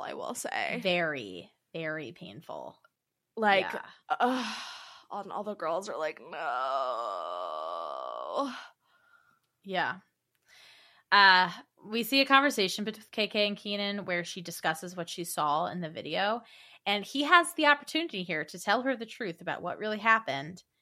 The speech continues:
Speaker 2: and he chooses not to.
Speaker 1: Yeah.
Speaker 2: He gives her this shitty little excuse story that you can tell is a lie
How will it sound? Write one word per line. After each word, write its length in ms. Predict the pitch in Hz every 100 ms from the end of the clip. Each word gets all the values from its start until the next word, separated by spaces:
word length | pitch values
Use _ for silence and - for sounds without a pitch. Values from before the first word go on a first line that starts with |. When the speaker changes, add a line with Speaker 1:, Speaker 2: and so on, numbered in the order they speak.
| _ _ _ -
Speaker 2:
and 180 | 190
he 140 | 185 196
chooses 540 | - 226 226 226 220
not 220 | 220 220 -
to. 220 | 52 - - _ _ _ _ 233
Speaker 1:
Yeah. 380 | 196 165 151
Speaker 2:
He 60 | 131
gives 240 | 226 226
her 120 | 247 220
this 480 | 208 208 - - -
shitty 440 | - - 233 262
little 300 | 254 240 226
excuse 500 | 214 - - 214 220
story 600 | - - 208 175 160 160 - - -
that 200 | 220 202
you 120 | 233 240
can 240 | 254 220
tell 440 | - 233 240 254
is 140 | 254 220
a 80 | 208
lie 520 | 208 233 95 -